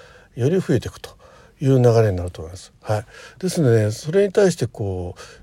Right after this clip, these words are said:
えー、進んでいく。まあ、それがね、えー、まあ、何年目かっていうのはね、ある程度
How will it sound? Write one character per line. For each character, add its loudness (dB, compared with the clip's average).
え -4
ー、 -20
進 -4
ん 0
で 0
い -12
く。 -12
ま 6
あ、 4
そ 0
れ 2
が 6
ね、 2
え 2
ー、 -20
ま 0
あ、 2
何 6
年 4
目 4
か -6
っ -20
て -2
い 4
う 4
の 6
は 6
ね、 -2
あ -2
る 4
程 -2
度 -2